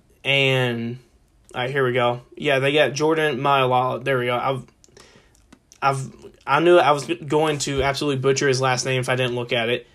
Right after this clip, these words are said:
And obviously, they got Landon Dicker-, Lon-, or Landon Dickerson out of Alabama. Uh, I think this is his,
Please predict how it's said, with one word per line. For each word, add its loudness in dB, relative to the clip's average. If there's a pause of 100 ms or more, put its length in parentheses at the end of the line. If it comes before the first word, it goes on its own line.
(140)
And -2
obviously, 2
they 2
got -2
Landon 2
Dicker-, 2
Lon-, -4
or -2
Landon -2
Dickerson -2
out 0
of -2
Alabama. 0
Uh, -6
I -6
think -6
this -2
is -6
his, 0